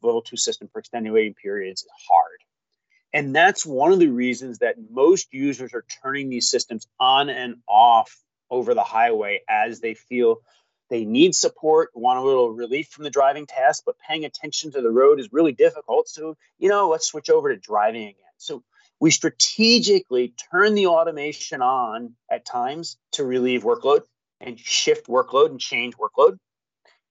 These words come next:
and perhaps a little too frequently to send a text. And we turn it off when it's getting too hard to pay attention and attend to the road without doing something actively. And that's the, the proper utilization model that we see developing.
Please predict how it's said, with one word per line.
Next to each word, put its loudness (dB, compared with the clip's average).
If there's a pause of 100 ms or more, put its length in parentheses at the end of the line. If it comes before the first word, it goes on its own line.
(380)
and -12
perhaps -4 (140)
a -18
little -8
too -2
frequently -4
to -4 (120)
send 0
a -20
text. 2 (680)
And -2
we 0
turn 0
it -4
off 2
when -12
it's -10
getting 0
too -6
hard -2 (220)
to -18
pay -2
attention -8 (300)
and -10
attend -2
to -2
the 6
road 4
without 2
doing -14
something -20
actively. -20 (300)
And -8
that's 4
the, -8
the -16
proper 0
utilization -4
model 2
that -16
we -16
see -12
developing. -2